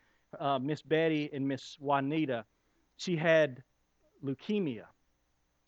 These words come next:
And sh-, we've been praying for her, and she, it turned, and we thought things were getting better. Last night at eleven thirty, she passed away. Deborah's been in church for years,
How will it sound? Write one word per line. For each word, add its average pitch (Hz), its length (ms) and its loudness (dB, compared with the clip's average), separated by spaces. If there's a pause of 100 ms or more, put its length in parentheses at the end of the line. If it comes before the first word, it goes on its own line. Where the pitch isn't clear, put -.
(260)
And 156 320 -4
sh-, - 200 -12 (120)
we've 156 240 -4
been 156 160 0
praying 180 420 2
for 180 260 4
her, 170 60 6
and 139 120 -2
she, 151 260 -10 (120)
it 151 240 -6
turned, 196 480 4
and 143 100 -2
we 151 160 -6
thought 175 240 6
things 175 240 -2
were 143 80 -8
getting 147 360 -2
better. 160 360 4 (400)
Last 170 280 6
night 175 260 4
at 147 60 0
eleven 156 380 4
thirty, 160 300 0
she - 160 -12
passed 147 380 -4
away. 131 280 -2 (1900)
Deborah's 156 280 2
been 156 160 0
in 143 180 0
church 165 320 -4
for 143 80 -12
years, 127 480 -4